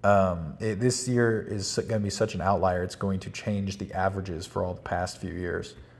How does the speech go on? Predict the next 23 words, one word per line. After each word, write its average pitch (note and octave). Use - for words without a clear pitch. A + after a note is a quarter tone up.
Anyway, G2+
um, A2+
yeah, C3+
I A2
think A2
it G2
looked G2+
really F#2
good, D#2
though. C#2
Casey A2+
got G#2
a -
few G#2
of F#2+
these, F#2+
like, -
blue G2
fescue F#2+
ro-, F#2
uh, F2+
sedgy G#2
type F#2